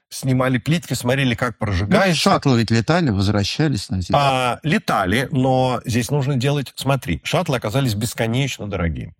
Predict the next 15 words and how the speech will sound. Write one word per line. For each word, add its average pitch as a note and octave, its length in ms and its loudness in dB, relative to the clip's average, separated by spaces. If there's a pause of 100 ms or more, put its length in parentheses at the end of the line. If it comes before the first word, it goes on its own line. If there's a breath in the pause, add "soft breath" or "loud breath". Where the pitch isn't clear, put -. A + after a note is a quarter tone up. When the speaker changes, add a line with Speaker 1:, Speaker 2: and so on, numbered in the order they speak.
Speaker 1:
Бесконечно B2 920 0
дорогими. D2+ 520 -4
Шаттлы D3 440 -2
считались C3+ 440 -2
многоразовыми, A#2+ 760 -2 (160)
но B2 100 -2
на A#2+ 120 0
самом E3+ 260 2
деле B2 220 2
этот - 240 -6
корабль B2+ 440 0
был B2+ 340 0
не A#2+ 100 0
столько A#2+ 360 -2
многоразовым, A2 760 0